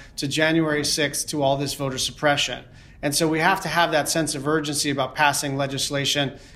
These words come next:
at the state and the federal level. We have to have a sense of urgency about, uh,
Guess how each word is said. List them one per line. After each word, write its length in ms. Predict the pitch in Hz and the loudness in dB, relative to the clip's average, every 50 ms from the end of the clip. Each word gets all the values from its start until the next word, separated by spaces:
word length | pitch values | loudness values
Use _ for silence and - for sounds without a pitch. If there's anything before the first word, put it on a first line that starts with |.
| - - | -10 -8
at 100 | 113 - | -8 -4
the 80 | 131 | -2
state 400 | - - - 170 151 151 165 151 - | -2 2 4 4 4 4 2 0 -2
and 160 | 156 143 139 | -2 -2 -2
the 60 | 131 | -2
federal 420 | - - 156 143 139 139 135 131 | 0 2 2 2 2 0 -2 2
level. 540 | 139 165 180 185 180 180 175 175 175 - - - - - | 6 6 6 6 6 6 4 4 4 0 -8 -12 -10 0
We 100 | - 165 | 2 4
have 140 | 160 156 151 | 4 4 4
to 60 | 156 151 | 4 4
have 100 | 143 143 | 4 4
a 40 | 135 | 2
sense 280 | - - 151 139 143 | 0 0 0 0 0
of 140 | 143 139 165 | -4 -4 -2
urgency 420 | 160 160 151 151 147 - - 156 | 0 0 0 0 -2 0 0 0
about, 360 | 147 131 143 135 135 - - 170 | 2 2 2 2 2 0 -4 -8
uh, 100 | 160 | -8